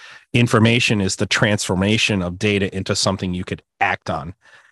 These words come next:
If you can act on a data point, on a specific value, that is information. Information always means that you can act on the value, as opposed to data, which it's raw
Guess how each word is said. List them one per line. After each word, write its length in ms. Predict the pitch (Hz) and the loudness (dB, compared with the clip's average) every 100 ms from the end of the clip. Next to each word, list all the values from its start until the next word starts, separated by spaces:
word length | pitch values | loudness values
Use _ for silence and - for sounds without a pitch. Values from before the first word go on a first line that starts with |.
| _ _ | _ _
If 180 | 131 143 | 0 2
you 140 | 165 | 0
can 140 | 156 135 | 0 -2
act 340 | 117 135 - | -2 -4 -2
on 120 | 135 | -4
a 80 | 120 | -2
data 260 | 104 104 120 | -4 -4 -4
point, 340 | - 139 143 - _ | 0 0 -2 -8 _
on 140 | - 107 | -2 -2
a 60 | |
specific 540 | 98 - - 120 113 98 | -2 -2 -2 0 -2 -4
value, 540 | 92 95 110 139 151 - _ - | -2 -2 0 0 -4 -10 _ -6
that 180 | 107 | -4
is 140 | 110 98 | -4 -6
information. 640 | 98 - 90 87 - - _ _ _ _ - | -8 -6 -6 -6 -8 -12 _ _ _ _ -4
Information 580 | 110 117 113 113 - 101 | -2 2 2 2 0 0
always 260 | 104 95 | 0 0
means 300 | 104 98 95 | -2 -2 -2
that 120 | - | -4
you 120 | 92 98 | -6 -6
can 160 | 92 - | -6 -4
act 320 | 98 101 - | -4 -4 -4
on 260 | 110 101 92 | -2 0 0
the 40 | |
value, 500 | 87 101 87 80 76 - _ _ _ - | 0 0 0 -4 -8 -14 _ _ _ -8
as 160 | 98 | -6
opposed 480 | 95 - 110 101 - | -4 -2 0 0 -2
to 300 | - 98 92 | -2 -2 -2
data, 420 | 87 110 113 107 95 | -2 -2 0 -2 -4
which 240 | 92 - | -4 -4
it's 160 | 90 - | -6 -4
raw 560 | 104 113 113 95 95 | 2 4 4 2 -2